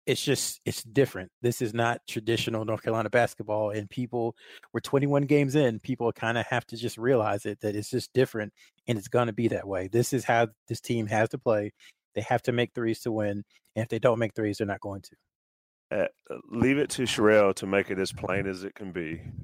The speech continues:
Speaker 2: a-, and to let everybody back up and take a reality check. I agree with everything you said. The only issue I would have is being engaged every night. It shouldn't be that difficult,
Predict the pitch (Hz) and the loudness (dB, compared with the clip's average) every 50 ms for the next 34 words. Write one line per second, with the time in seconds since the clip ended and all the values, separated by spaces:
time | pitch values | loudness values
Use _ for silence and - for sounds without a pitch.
0 | - - 101 92 82 95 101 98 92 87 - - 104 95 90 90 90 - _ _ | -10 -6 -4 -4 -2 0 0 0 -2 -2 -4 -2 0 2 2 2 0 -2 _ _
1 | - - - - - - - - - - 92 98 101 101 101 95 92 98 90 98 | -20 -20 -20 -20 -20 -20 -20 -18 -16 -12 -2 0 2 4 4 4 4 4 4 4
2 | 95 95 90 78 - 98 101 101 - - 110 101 101 104 - - _ - 107 104 | 4 4 2 4 4 4 4 4 4 4 6 8 8 6 4 2 _ -6 -4 -4
3 | 101 101 101 95 - - 113 113 - - 98 92 95 95 95 98 98 95 90 82 | -2 -4 -4 -6 -6 -4 -4 -4 -2 -2 -2 0 2 2 2 4 2 2 0 -4
4 | 80 - - - 92 85 85 - 95 101 117 110 123 120 113 98 101 110 113 117 | -8 -10 -6 -4 -2 -2 0 2 2 2 4 4 4 6 6 6 6 6 6 4
5 | 107 120 117 110 113 113 113 110 - - 107 101 95 92 90 90 87 _ _ _ | 4 2 0 0 0 0 -2 -2 0 2 2 4 4 4 2 0 -2 _ _ _
6 | _ _ _ _ _ - _ _ 98 101 101 110 107 104 104 104 98 - - 107 | _ _ _ _ _ -20 _ _ 2 4 4 4 4 2 2 2 0 -2 -2 0
7 | 95 95 98 98 98 95 90 95 95 92 95 92 90 80 87 87 87 - - - | 2 2 2 2 2 0 0 0 2 2 2 2 0 0 -2 -4 -4 -6 -8 -4
8 | 92 92 95 98 95 90 92 98 95 92 92 92 90 85 - 90 85 82 90 87 | -2 0 0 0 -2 -4 -4 -4 -2 0 0 -2 -2 -4 -4 -4 -2 -2 -2 -4
9 | 82 82 76 50 50 - - - 101 104 90 - - - 120 - - 98 95 85 | -4 -6 -6 -8 -10 -14 -16 -12 -12 -10 -8 -6 -4 -2 -2 -2 -2 -6 -4 -2
10 | 101 101 82 92 92 98 - - - - 104 104 92 - 90 - - 98 87 85 | -2 0 2 4 4 4 2 0 -4 -2 -2 -2 -2 -4 -12 -8 -2 -2 0 0
11 | - - - _ - | -2 -4 -8 _ -20